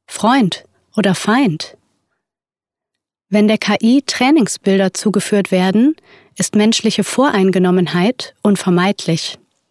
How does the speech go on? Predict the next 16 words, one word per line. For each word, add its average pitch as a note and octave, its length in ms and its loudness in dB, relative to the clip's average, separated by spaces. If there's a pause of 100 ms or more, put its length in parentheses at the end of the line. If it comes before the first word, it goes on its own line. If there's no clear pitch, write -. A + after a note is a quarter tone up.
(840)
Entscheidend F3 640 0
ist - 220 -2
jedoch, A#3+ 440 -2 (420)
dass G3 160 -2
der G#3 120 2
Maschine A3+ 500 2
die G#3 140 -2
kritische G#3 520 -2
Selbstreflexion F3+ 1080 0
fehlt. F3 540 -2 (800)
Da G3+ 100 0
ihre G#3 220 0
Prozesse - 540 -2
im B3 120 2
Verborgenen G#3 640 0
stattfinden, F#3+ 880 -2